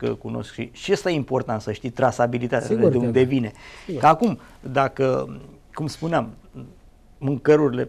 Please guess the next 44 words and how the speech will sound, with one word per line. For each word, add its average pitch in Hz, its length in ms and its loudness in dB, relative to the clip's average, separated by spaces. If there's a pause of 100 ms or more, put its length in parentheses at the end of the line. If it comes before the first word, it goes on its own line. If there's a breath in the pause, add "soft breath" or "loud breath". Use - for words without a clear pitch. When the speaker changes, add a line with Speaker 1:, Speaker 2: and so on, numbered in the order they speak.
Speaker 1:
produsele 139 560 0
tradiționale, 120 640 -4
și 113 160 -6
aici 196 320 0
sunt 143 340 -4
lucruri 127 260 -2
care 131 200 2
trebuie 127 340 0
verificate. 113 680 0
Cât 190 240 2
de 208 100 8
tradițional 170 640 0
ar 131 120 0
fi 127 320 -2
el, 113 220 -2
da? 117 240 -4 (600 loud breath)
Mergi 123 320 0
în 120 120 -4
vacanță 127 440 -2
și 123 160 -10
găsești 120 400 -2
nu 127 60 -6
știu 117 180 -10
pe - 160 -8
ce, 117 320 -10 (120)
o 110 60 -8
rută 117 240 -6
dintre 110 320 -8
asta 113 320 -8 (380 soft breath)
turistică, 120 720 -4 (260 loud breath)
producători. 120 640 2 (260)
Că 147 160 2
sunt 139 260 -6
de 135 80 0 (100)
miere 127 280 -4
de 120 120 -2
albine 123 380 -2
și 117 140 -10
de 117 120 -6
derivate, 113 580 -4
că 131 160 -6
sunt 123 280 -4
de 123 200 -4
cărnuri 107 520 2